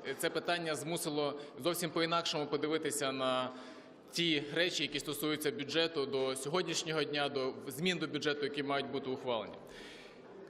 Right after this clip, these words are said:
Мова йде про те, що сьогодні близько двадцяти восьми відсотків офіційний рівень інфляції,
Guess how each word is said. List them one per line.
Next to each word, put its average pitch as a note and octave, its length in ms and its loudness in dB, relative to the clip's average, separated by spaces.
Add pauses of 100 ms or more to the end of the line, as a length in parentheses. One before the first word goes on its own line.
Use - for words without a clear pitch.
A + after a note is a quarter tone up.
(100)
Мова G#3+ 180 6
йде G#3+ 140 6
про G#3+ 140 4
те, G3+ 180 4
що F#3+ 200 4
сьогодні F#3 540 2 (560)
близько F#3+ 280 4
двадцяти F3 360 0
восьми F3 280 0
відсотків E3 460 2
офіційний D#3+ 460 2
рівень D3+ 220 2
інфляції, D#3+ 640 -2